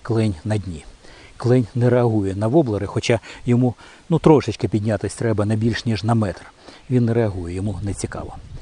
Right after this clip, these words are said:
Клень на дні, і треба ловити його з дна, хоча й на течії. Що я роблю? Беру мікруху. Беру мікруху неправильно, нехарактерно, пасивку, не в тому кольорі, що я зазвичай ловлю кленя.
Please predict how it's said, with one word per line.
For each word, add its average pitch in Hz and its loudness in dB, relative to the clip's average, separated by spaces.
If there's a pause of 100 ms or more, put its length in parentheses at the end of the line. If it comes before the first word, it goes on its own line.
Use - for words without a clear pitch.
(240)
Клень 104 4
на 104 0
дні, 147 -2
і 104 -4
треба 113 -2
ловити 98 -2
його 92 -6 (220)
з 101 -4
дна, 98 -10
хоча - -6
й 98 -6
на 95 -8
течії. - -12 (360)
Що - -6
я 104 -2
роблю? 87 -10 (280)
Беру 104 -4 (100)
мікруху. - -12 (520)
Беру 123 4
мікруху 143 0 (220)
неправильно, 98 0
нехарактерно, 110 -2 (320)
пасивку, - 0 (120)
не 120 0
в 113 -2
тому 117 0
кольорі, 104 2
що - -6
я 95 -4
зазвичай 95 -6
ловлю 90 -6
кленя. 85 -12